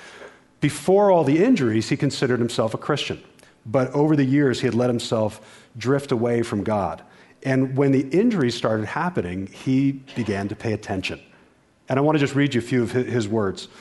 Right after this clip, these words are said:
He said, "Through suffering, God gives us humility. When I first started getting injured, I prayed, 'God, leave it up to me and leave me alone.' Now I pray, 'Thank you, Lord, for doing this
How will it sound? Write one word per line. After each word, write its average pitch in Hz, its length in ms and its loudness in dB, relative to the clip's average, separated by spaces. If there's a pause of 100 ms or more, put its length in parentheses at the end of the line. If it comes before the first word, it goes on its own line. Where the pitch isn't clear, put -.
(580)
He 175 100 0
said, 175 200 0
"Through 190 200 2
suffering, 117 720 0 (320)
God 139 260 2
gives 107 240 0
us 110 100 -4
humility. 120 760 0 (580)
When 139 120 2
I 147 60 2
first 175 300 0
started 143 320 2
getting 123 240 2
injured, 117 480 0
I 117 100 -2
prayed, 110 400 -2
'God, 131 340 0 (140)
leave 139 240 0
it 147 60 2
up 123 120 2
to - 80 -2
me 117 160 2
and 101 140 0
leave 110 160 0
me 110 80 -2
alone.' 101 380 -4 (640)
Now 151 260 0
I 113 80 2
pray, 95 300 -4
'Thank 139 320 -4
you, 123 80 0
Lord, 98 280 -2
for - 140 -6
doing 117 380 0
this 90 320 -8